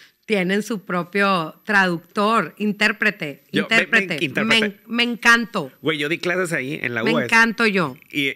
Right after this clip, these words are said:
Speaker 2: y estaba, me sentía yo así también súper, ¿no? De que, de que yo dando la clase y tenía el intérprete, pues, enseguida en el salón de clases, pues, ¿no? O sea,
Speaker 1: Y
Speaker 2: decía,
Speaker 1: tú,
Speaker 2: "Ah, qué pro".
Speaker 1: "Órale".
Speaker 2: Claro, y
Speaker 1: Pero
Speaker 2: tenía
Speaker 1: por,
Speaker 2: tres
Speaker 1: ¿y las
Speaker 2: estudiantes
Speaker 1: otras
Speaker 2: sordos.
Speaker 1: discapacidades?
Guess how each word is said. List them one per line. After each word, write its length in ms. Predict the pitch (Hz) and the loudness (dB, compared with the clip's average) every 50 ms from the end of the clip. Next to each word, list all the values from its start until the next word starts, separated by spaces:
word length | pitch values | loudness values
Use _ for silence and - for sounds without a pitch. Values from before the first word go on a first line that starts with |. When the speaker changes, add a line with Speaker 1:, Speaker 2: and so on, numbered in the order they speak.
| - 151 | -4 -4
Speaker 2:
y 60 | 147 | -4
estaba, 400 | 135 - - 139 135 139 143 123 | -4 -4 -4 -4 -4 -4 -4 -4
me 160 | - 156 160 | -4 -6 -6
sentía 340 | 156 - 147 123 - 143 143 | -6 -6 -10 -6 -4 -4 -2
yo 80 | 151 156 | -2 -4
así 160 | 143 156 147 | -6 -6 -6
también 320 | - 165 151 147 147 147 | -4 -4 -4 -2 -4 -2
súper, 380 | 139 175 156 - - 131 117 110 | -4 -4 -4 -4 -4 -4 -4 -4
¿no? 160 | 139 156 160 | -4 -4 -4
De 140 | 160 139 107 | -4 -4 -4
que, 280 | - 123 113 104 104 - _ _ _ _ _ _ - | -4 -4 -4 -6 -8 -12 _ _ _ _ _ _ -6
de 100 | 147 139 | -6 -4
que 100 | - 147 | -4 -4
yo 100 | 135 131 | -2 -2
dando 180 | 139 147 175 | -2 -2 -2
la 100 | 175 139 | -4 -4
clase 440 | - 160 180 196 190 - 170 123 104 - | -4 -4 -4 -4 -4 -4 -6 -6 -6 -6
y 100 | - 123 | -6 -6
tenía 200 | - 135 123 120 | -4 -4 -4 -4
el 60 | 123 | -6
intérprete, 520 | 131 127 - 123 117 110 - 127 110 - 113 | -6 -6 -6 -6 -6 -4 -6 -6 -6 -6 -8
pues, 160 | - - 110 | -8 -8 -10
enseguida 320 | 117 107 - 113 107 110 | -8 -6 -6 -4 -2 -2
en 80 | 117 120 | -2 -4
el 80 | 135 127 | -6 -6
salón 280 | - 123 120 120 113 127 | -4 -4 -4 -4 -4 -6
de 80 | 165 - | -6 -6
clases, 380 | - - - - 131 110 - | -6 -6 -6 -6 -6 -8 -8
pues, 220 | - - 113 107 104 | -6 -6 -6 -6 -6
¿no? 200 | 123 135 147 _ _ _ _ _ - | -8 -10 -10 _ _ _ _ _ -14
O 100 | 123 101 | -12 -8
sea, 120 | - 113 | -6 -4
Speaker 1:
Y 40 | 104 | -4
Speaker 2:
decía, 240 | 101 - 214 202 175 | -4 -2 -2 -2 -2
Speaker 1:
tú, 60 | - | -2
Speaker 2:
"Ah, 60 | 104 - | -4 -6
qué 140 | - 127 | -4 -4
pro". 300 | 123 165 156 156 - 113 123 - 180 190 196 202 208 | -4 -4 -4 -4 -2 0 0 0 2 2 2 2 2
Speaker 1:
"Órale". 400 | 214 208 202 202 196 190 185 175 160 | 2 2 2 2 0 0 -2 -4 -2
Speaker 2:
Claro, 460 | - 117 113 127 143 143 131 104 80 | -2 -4 -4 -4 -6 -6 -6 -8 -10
y 180 | 60 69 73 - _ _ _ | -12 -14 -16 -18 _ _ _
Speaker 1:
Pero 140 | - - 294 | -4 0 2
Speaker 2:
tenía 160 | 277 277 262 - | 2 2 2 2
Speaker 1:
por, 100 | 294 277 | 0 0
Speaker 2:
tres 100 | 247 147 | 0 0
Speaker 1:
¿y 40 | 294 302 | 0 2
las 120 | 294 302 302 | 2 2 2
Speaker 2:
estudiantes 140 | - 269 311 | 0 0 -2
Speaker 1:
otras 160 | - 269 269 | 0 0 2
Speaker 2:
sordos. 140 | 311 311 311 311 | 2 2 0 0
Speaker 1:
discapacidades? 1080 | 294 - - 285 277 - - 277 - - 285 277 277 269 269 269 254 - - - _ | -2 -4 -6 -8 -6 -6 -6 -8 -6 -6 -6 -4 -4 -4 -4 -4 -8 -12 -16 -20 _